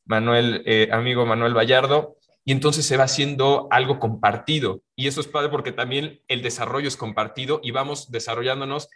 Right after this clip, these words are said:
como sociedad, como personas, como planeta. Queremos ser una, una raza humana también desarrollada, pero no solo como intelectualmente, también en conciencia. Y regreso a una frase de este libro de Ouspensky.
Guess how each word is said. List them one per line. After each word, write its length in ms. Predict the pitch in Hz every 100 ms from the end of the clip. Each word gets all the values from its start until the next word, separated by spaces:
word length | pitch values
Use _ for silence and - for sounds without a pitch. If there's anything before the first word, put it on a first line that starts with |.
| _ _ -
como 240 | 156 165
sociedad, 600 | 151 - 135 139 143 - _
como 300 | - 151 147
personas, 720 | 131 120 135 135 135 143 - _ _ _
como 240 | 123 120
planeta. 520 | 117 120 135 107 98 - -
Queremos 300 | 139 160 151
ser 160 | 151
una, 240 | 156 139 131
una 180 | 143 139
raza 320 | 135 139 139
humana 300 | 127 135 131
también 280 | 113 123 131
desarrollada, 840 | 123 120 104 104 110 123 104 92 _
pero 120 | - 117
no 160 | 139
solo 400 | 135 127 135 135
como 520 | 123 107 101 98 92 - - _
intelectualmente, 1080 | - 117 120 104 - 131 131 135 131 95 -
también 220 | 107 113
en 100 | 110
conciencia. 640 | 107 98 - 123 110 - 80 _ _ _ _
Y 120 | 139
regreso 360 | 135 139 156 160
a 40 |
una 120 | 160 147
frase 360 | 151 147 151
de 80 | 135
este 220 | 139 143
libro 280 | 131 135 135
de 60 | 123
Ouspensky. 720 | 123 - 147 143 - 98